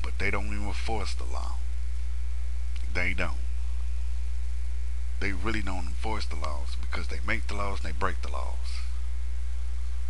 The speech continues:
They make the laws and break the laws. And this kid and this George Zimmerman is going to fucking justice, uh, go-, taking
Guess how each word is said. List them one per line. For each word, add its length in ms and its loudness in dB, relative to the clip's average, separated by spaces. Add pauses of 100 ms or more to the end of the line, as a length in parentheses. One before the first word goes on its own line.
(1160)
They 100 0
make 240 0
the 80 0
laws 240 0
and 120 0
break 220 0
the 100 0
laws. 200 0
And 100 0
this 160 0
kid 460 0 (340)
and 120 0
this 160 0 (380)
George 320 0
Zimmerman 500 0 (720)
is 100 0
going 220 0
to 80 0
fucking 420 0
justice, 440 0 (120)
uh, 60 0 (100)
go-, 160 0
taking 280 0